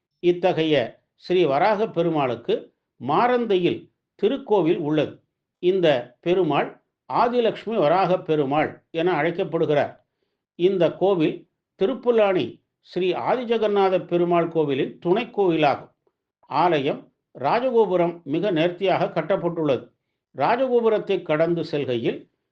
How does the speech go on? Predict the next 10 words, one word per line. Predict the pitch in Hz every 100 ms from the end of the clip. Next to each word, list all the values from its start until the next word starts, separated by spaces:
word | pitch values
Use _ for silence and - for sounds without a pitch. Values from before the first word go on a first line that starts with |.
| _ -
தெற்கு | 202 - 269
பக்கம் | 262 196 202 143 - _ _ _
ஸ்ரீ | - 185
விநாயகர் | 151 151 220 240 196 -
சன்னதி | 165 156 160
உள்ளது. | 170 151 143 - _ _ _ _
இதை | 156 156 147
அடுத்து | 139 143 - 262 - _ _ _ -
ஈசான | 320 - - 247 240
மூலையில் | 196 185 185 151